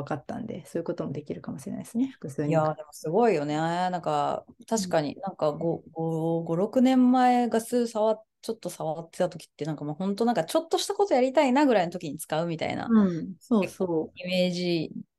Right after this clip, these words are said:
Speaker 2: だったけど。
Speaker 1: そうね。
Speaker 2: でも、まあ、確かになんかさ、それこそタブローとかさ、なんかああいうガッチガチのなんかちゃんとこうビーアイツール導入するって結構お金もそれなりにかかるしさ、
Speaker 1: うん。
Speaker 2: なんか結局だから使い切れてないじゃん。「これスプシで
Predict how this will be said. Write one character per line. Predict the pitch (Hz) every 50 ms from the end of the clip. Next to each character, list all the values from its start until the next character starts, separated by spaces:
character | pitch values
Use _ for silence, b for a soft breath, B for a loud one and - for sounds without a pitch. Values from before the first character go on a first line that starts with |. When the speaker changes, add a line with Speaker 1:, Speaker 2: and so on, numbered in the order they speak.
| _ _ _ _ -
Speaker 2:
だ | - 160 180
っ | 180 -
た | - 135
け | 127 - 110
ど。 | 110 110 101 - - _ _ _ b b b b b b
Speaker 1:
そ | 311
う | 247
ね。 | 208 220 277
Speaker 2:
で | 320
も、 | 233 214
ま | - 208
あ、 | - - -
確 | 302 320 320 -
か | - 190
に | 156 156
な | 196 202
ん | 202
か | 170
さ、 | 165 - 170 160 160 151 - - -
そ | - - 190
れ | 214 262
こ | - 330
そ | 330 226
タ | - - 196
ブ | 180 190 208
ロ | 214 214 208
ー |
と | - 220
か | - 185 175
さ、 | 175 165 160
な | 170
ん |
か | 156 160
あ | 165
あ | 180
い | 190 180
う | 165 165 - -
ガ | 180 175
ッ | - - -
チ | - 247
ガ | 240 247
チ | 240 240 233
の | 226
な | 226 226
ん | 196
か | 165 160
ち | -
ゃ | 185
ん | 185 180
と | - 185
こ | 175 - 180
う | 170
ビ | 165 185 190 196
ー | 196
ア | 190
イ | 196 196
ツ | - 208
ー | 196
ル | 156
導 | 151 147 156 156 156
入 | 151
す | 165 -
る | 151
っ | -
て | 165
結 | - 269 269
構 | - 165
お | 156
金 | 202 208 214
も | 220 220 214 202 196
そ | - 220
れ | 202
な | 202 202
り | 196
に | 196
か | 208 196
か | - 202
る | 180 170
し | 160 -
さ、 | - 160 147 - B B B B B B -
Speaker 1:
う | 196 190
ん。 | 185 180 180 170 170 165 160 156 170 170
Speaker 2:
な | - 226 233
ん | 226
か | 160 147 135 - -
結 | - 427 440 - - _ _ _
局 | - 494 480 453 440
だ | 453 453
か | - -
ら | -
使 | - - - 294
い | 302 285
切 | - 302
れ | 233
て | 170
な | 160 165
い | 156
じ | -
ゃ | -
ん。 | 165
「こ | -
れ | 240
ス | 247 - - - _ _
プ | - 285
シ | 302 - - 311
で | 285 302 302 302 302 285 -